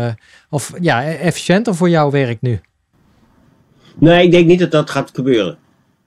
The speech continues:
Speaker 2: Ehm, H R V is, zeg maar, hè, dat is hartslagvariabiliteit. Het is iets, heeft te maken met je hartslag. En, ehm,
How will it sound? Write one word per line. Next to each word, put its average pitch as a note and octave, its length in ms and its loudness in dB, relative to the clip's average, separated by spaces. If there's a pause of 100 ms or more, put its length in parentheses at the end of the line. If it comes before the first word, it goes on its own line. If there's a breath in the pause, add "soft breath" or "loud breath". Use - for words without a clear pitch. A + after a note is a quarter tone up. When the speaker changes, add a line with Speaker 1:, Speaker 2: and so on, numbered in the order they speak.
(680)
Speaker 2:
Ehm, C3 420 2
H D3 320 2
R C3+ 40 2
V C3 60 -2
is, F3+ 260 4
zeg E3 180 0
maar, D3 200 2
hè, F#3 100 0
dat E3+ 140 -2
is C#3 140 -4
hartslagvariabiliteit. C3+ 1300 0
Het D#3+ 140 -4
is C#3+ 120 -2
iets, C3 160 -10
heeft C#3+ 180 2
te B2+ 120 -4
maken D3+ 240 2
met C3 120 0
je A#2+ 60 -2
hartslag. C3+ 520 -4 (1080)
En, C3+ 460 2
ehm, B2+ 400 0